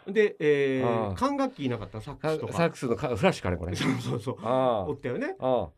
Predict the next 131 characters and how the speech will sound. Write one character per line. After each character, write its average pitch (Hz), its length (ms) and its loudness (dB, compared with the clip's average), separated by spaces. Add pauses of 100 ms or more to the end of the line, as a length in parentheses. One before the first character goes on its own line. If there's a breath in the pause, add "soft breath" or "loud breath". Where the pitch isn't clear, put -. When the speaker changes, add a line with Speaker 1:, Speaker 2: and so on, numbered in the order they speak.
(180)
Speaker 1:
こ 302 100 0
れ - 80 4
だ 320 80 2
け - 100 6
で 294 80 4
も 185 160 2
う - 20 -12
九 233 220 -2
人 202 160 2
な 131 80 0
の 98 80 -4
よ。 208 60 2
Speaker 2:
ほ 220 80 4
ん 214 40 -10
で、 214 80 4
ほ 214 60 2
ん - 0 -
で 208 60 2
も 190 40 2
う - 20 0
ト 170 100 -2
ラ 175 100 2
ン 170 80 -2
ペ 139 100 -2
ッ 170 60 -4
ト 147 120 -2
と 117 120 0
か、 92 380 -2
い 120 100 -2
ろ 127 100 6
い 131 40 6
ろ 123 80 4
ほ 113 100 0
ら。 117 80 2
Speaker 1:
他 120 80 8
に 269 80 8
も 214 80 4
管 160 200 0
楽 147 140 0
器。 - 60 -6
Speaker 2:
う 147 140 4
ん、 101 80 -4
ヒ - 160 -4
モ 135 100 2
ラ 135 160 2
ヤ 120 60 -4
ン、 - 80 -10
ヒ - 100 -12
マ 123 120 2
ラ 135 80 4
ヤ 120 60 4
ン 98 40 -2
下-、 104 100 -6 (240)
下 110 220 0
神 92 180 2
と 85 120 -6
か。 78 220 -14
Speaker 1:
そ - 120 -8
れ - 20 -6
す 120 220 -6
ご 160 160 4
い 175 100 -2
な。 98 240 -8
Speaker 2:
あ、 90 60 -4
も 90 160 2
う 90 60 0
い 95 40 4
ろ 123 140 6
い - 20 4
ろ 120 100 4
い 120 40 4
る 131 80 6
わ 127 100 6
け - 140 -10
よ。 - 80 -12
Speaker 1:
全 170 260 -4
員 233 80 -2
リ 220 120 0
ン 220 40 0
グ 220 80 -2
ネ 214 80 4
ー 175 60 6
ム 143 80 6
み 127 40 8
た 123 80 8
い - 40 6
な 101 80 0
の - 20 -4
つ 98 60 -12
い - 20 -20
て - 60 -8
る。 110 40 -6
Speaker 2:
ト 123 120 6
ラ-、 123 160 6
ト 123 100 -4
ラ-、 120 60 -12
ト 120 100 0
ロ 120 140 6
ン 117 60 -2
ボ 117 140 4
ー 110 40 2
ン 101 80 -2
の 82 120 -4
人 87 160 -8
と 80 60 -8
か 80 140 -14
ね、 143 120 0
こ 120 120 -2
う 98 80 0
い 110 40 -2
ろ 123 140 4
い - 20 4
ろ。 117 180 2 (560 loud breath)
で、 170 80 0
後 226 200 4
か 208 80 4
ら 151 60 4
そ 143 100 -2
の 165 60 4
辺 160 160 4
は 143 80 2
入 160 100 2
っ - 20 -16
て - 80 -12
き - 60 -14
た 85 100 -2
な、 80 140 -10
後 107 160 -4
か 76 80 -10
ら。 65 80 -18
Speaker 1:
っ - 20 -20